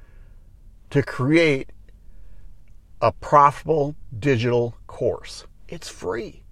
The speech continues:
It just gives you lots of ideas on what you can do. And you can get that at mark nelson online dot com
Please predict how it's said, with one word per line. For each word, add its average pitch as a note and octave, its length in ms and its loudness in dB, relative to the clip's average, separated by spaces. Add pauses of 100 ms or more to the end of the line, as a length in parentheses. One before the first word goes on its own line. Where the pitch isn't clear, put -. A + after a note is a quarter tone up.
(100)
It C#3+ 140 -4
just A3+ 240 0
gives G#3 160 2
you G3 100 2
lots F3+ 240 4
of F3 60 0
ideas E3 420 6
on C#3+ 140 2
what D3 240 4
you C3+ 80 -4
can G#2+ 180 -2
do. D3+ 320 4 (880)
And C3 140 0
you D#3+ 80 2
can D#3+ 220 4
get E3+ 260 6
that D#3 200 10
at A#2+ 140 6
mark D3 260 8
nelson D#3 380 4
online C3+ 480 4
dot A#2+ 260 4
com D#3+ 520 2